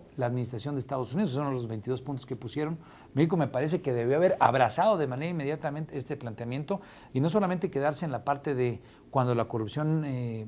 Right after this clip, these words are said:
lastima el comercio o lastima la inversión, me parece que es cuando lastima la relación entre los propios gobiernos. Entonces, un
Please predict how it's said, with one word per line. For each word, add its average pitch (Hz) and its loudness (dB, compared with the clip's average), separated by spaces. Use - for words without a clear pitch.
lastima 135 0
el 127 -4
comercio 139 -2
o 117 0
lastima 131 -2
la 120 -4
inversión, 135 -2
me 120 -2
parece 165 2
que 160 2
es 180 0
cuando 165 2
lastima 156 0
la 170 2
relación 120 -4
entre 165 -6
los 107 -10
propios 151 -4
gobiernos. 139 -6
Entonces, 165 4
un 202 8